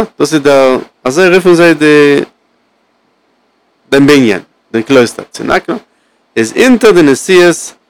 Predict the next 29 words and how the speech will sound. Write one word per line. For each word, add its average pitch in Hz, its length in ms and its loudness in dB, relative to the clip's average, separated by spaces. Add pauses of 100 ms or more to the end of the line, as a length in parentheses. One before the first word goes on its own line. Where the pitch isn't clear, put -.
(260)
פון 123 100 -2
דעם 120 140 -2
פאפסט. - 500 -12 (160)
לא 139 60 0
היפוך 240 280 0 (160)
ולא 226 320 4
יתר. 208 200 -2 (1300)
און - 80 -8
דאס 214 140 0
האט 190 120 -8
אויפגעגעבן 196 500 0
די 151 80 2
מאראל 165 680 2 (540)
ביי 160 180 -2
זיי. 269 300 0 (440)
ביז 185 200 0
יעצט 147 180 2
זענען 143 140 0
זיי 131 140 -2
געווען, 151 440 2 (1160)
אז 139 100 -2
זיי 175 100 0
ווערן 190 160 2
גאסט. 208 420 0
זיי 143 100 0
האבן 165 120 2
נישט 170 160 -4
געשריבן, 165 380 2 (880)
געשריבן 151 520 -2